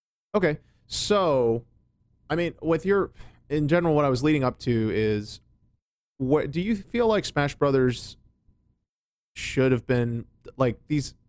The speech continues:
you feel it should have been, like, less expensive or more expensive based on how much you're expected to play for that game?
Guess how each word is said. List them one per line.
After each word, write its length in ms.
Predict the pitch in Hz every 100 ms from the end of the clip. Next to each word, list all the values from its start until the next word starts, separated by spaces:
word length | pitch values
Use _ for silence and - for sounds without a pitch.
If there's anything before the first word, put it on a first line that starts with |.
| _ _ _ _ - _ - _ _ _
you 60 | 190
feel 160 | 285
it 40 | 311
should 140 | -
have 60 | 220
been, 280 | 180 151 135
like, 240 | 127 113 -
less 240 | 110 -
expensive 600 | 208 - 262 - 359 285
or 120 | - 143
more 240 | 131 175
expensive 720 | 123 - 120 117 117 110 107
based 280 | 120 117 -
on 240 | 117 110
how 180 | 110 127
much 220 | 127 113
you're 80 | 127
expected 380 | 113 - 113 -
to 60 | -
play 220 | - 110
for 100 | -
that 180 | - -
game? 160 | -